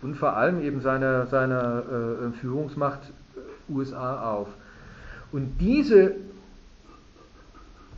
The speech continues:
Unterlegenheit, dieses, also diese totale Unterlegenheit, im Prinzip wie schon die Aussichtslosigkeit, wirklich, ähm, den Gegner in die Knie zu zwingen,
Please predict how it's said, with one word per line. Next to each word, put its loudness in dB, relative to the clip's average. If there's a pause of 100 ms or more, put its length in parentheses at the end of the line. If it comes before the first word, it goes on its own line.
Unterlegenheit, 2 (1200)
dieses, 2 (1500)
also -14 (120)
diese -4
totale 6
Unterlegenheit, 2
im -6
Prinzip -2
wie -4
schon 2
die -4
Aussichtslosigkeit, 4
wirklich, 4
ähm, 0
den 2
Gegner 2
in -4
die -6
Knie 0
zu -6
zwingen, -4